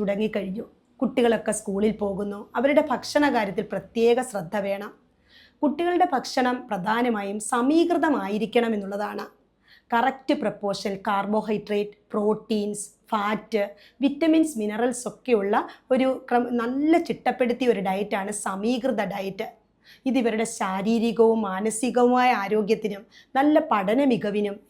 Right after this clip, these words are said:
ഏറ്റവും അത്യാവശ്യമാണ്. ഇനി ശരിക്കും നമ്മൾക്ക് ഓർമ്മ, ബുദ്ധി ഇവയൊക്കെയൊക്കെ വേണ്ടിയിട്ട് ബി വിറ്റമിൻസ്, അയൺ, സിങ്ക്, ഫോളേറ്റ് എന്നിവയൊക്കെ ആവശ്യമുണ്ട്. ഇവരുടെ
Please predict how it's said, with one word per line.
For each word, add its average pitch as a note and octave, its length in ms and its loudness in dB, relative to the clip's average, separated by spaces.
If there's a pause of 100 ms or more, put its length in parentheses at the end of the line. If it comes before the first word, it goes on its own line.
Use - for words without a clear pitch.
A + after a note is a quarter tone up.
ഏറ്റവും A#3+ 300 -4
അത്യാവശ്യമാണ്. G3+ 800 -8 (500)
ഇനി E4+ 120 8 (240)
ശരിക്കും D4 460 4 (120)
നമ്മൾക്ക് A#3+ 320 4 (160)
ഓർമ്മ, A3 280 2 (240)
ബുദ്ധി G#3+ 340 -2 (120)
ഇവയൊക്കെയൊക്കെ G#3+ 640 0 (180)
വേണ്ടിയിട്ട് G3+ 520 0 (340)
ബി C4+ 120 8 (140)
വിറ്റമിൻസ്, G3+ 600 -4 (320)
അയൺ, A3+ 320 4 (380)
സിങ്ക്, B3 440 2 (240)
ഫോളേറ്റ് A3+ 600 4 (140)
എന്നിവയൊക്കെ G#3+ 500 -2 (100)
ആവശ്യമുണ്ട്. G3+ 560 -8 (760)
ഇവരുടെ F4+ 260 2